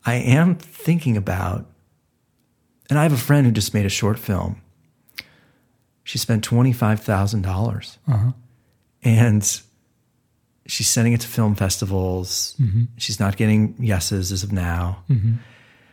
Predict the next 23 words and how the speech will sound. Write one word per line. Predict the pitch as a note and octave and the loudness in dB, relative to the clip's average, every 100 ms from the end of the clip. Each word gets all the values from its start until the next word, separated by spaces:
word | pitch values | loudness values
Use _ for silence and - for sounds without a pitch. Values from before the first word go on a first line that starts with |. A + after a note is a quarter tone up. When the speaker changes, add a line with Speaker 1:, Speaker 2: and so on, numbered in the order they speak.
| _ _ _ _ _ _ | _ _ _ _ _ _
Speaker 1:
And | - B2+ | 0 2
thank | B2 D#3+ | 2 2
God | C#3+ B2+ | 2 4
I | |
haven't | G#2+ G2+ | 2 2
spent | A2 G2 | -2 -2
twenty-five | A2+ F#2+ F2 | 0 0 -2
thousand | F#2+ F2+ F2+ | -2 -2 -2
dollars | F#2 F#2+ F2+ | -2 -2 -4
on | D#2+ | -6
this | E2 | -6
book, | - G2 F2+ - | -2 -2 -2 -8
you | D3+ G#2 | -6 -4
know, | F2 F2 G2 | -2 -4 -6
but | - A2 A2 - _ _ _ _ _ _ _ _ _ _ _ _ _ _ _ _ _ _ _ _ _ _ _ _ _ - | -2 -2 -2 -6 _ _ _ _ _ _ _ _ _ _ _ _ _ _ _ _ _ _ _ _ _ _ _ _ _ -4
God, | E3 D#3 A#2+ | 0 2 2
it | A#2+ | 0
would | A2+ | -2
feel | - - B2 | -4 -2 0
great | A#2 - G#2 G2 F2 | 0 0 0 0 -2
to | - | -6
sell | - - F#2 D#2 | -4 -2 -2 -4
it. | F#2 - | -8 -10